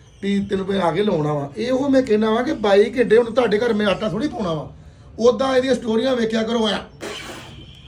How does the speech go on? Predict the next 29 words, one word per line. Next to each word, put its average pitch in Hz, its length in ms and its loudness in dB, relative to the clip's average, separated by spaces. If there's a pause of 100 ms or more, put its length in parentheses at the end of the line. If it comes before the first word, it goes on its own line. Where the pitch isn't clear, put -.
(120)
ਕਿਤੇ 208 140 -2
ਪੱਦ 190 320 -4
ਮਾਰੀ 214 300 0
ਜਾਊਗਾ, 226 460 -2 (160)
ਕਿਤੇ 190 200 0
ਕੁਛ 175 280 -4
ਕਰੀ 220 260 0
ਜਾਊਗਾ। 240 460 2 (420)
ਤੇ 190 160 -6
ਭਰਾਵਾ, 220 480 -2
ਅਸੀਂ 220 120 0
ਕਹਿੰਦੇ 208 280 2
ਆ 196 120 0
ਵੀ 240 120 0
ਜੇ 208 240 6
ਚੱਲ 202 240 0
ਤੇਰੇ 196 260 2
ਕੋਲ 202 140 0
Instagram 196 580 0
ਦੇ 196 60 -4
ਫਾਲੋਅਰ 170 560 -2
ਆ, 180 320 2 (380)
ਜੇ 196 100 6
ਤੂੰ 208 120 2
ਸੋਸ਼ਲ 202 360 -4
ਮੀਡੀਆ 202 240 2
ਨਾਲ 208 160 0
ਜੁੜਿਆ 185 400 -2
ਵਾ, 185 420 -2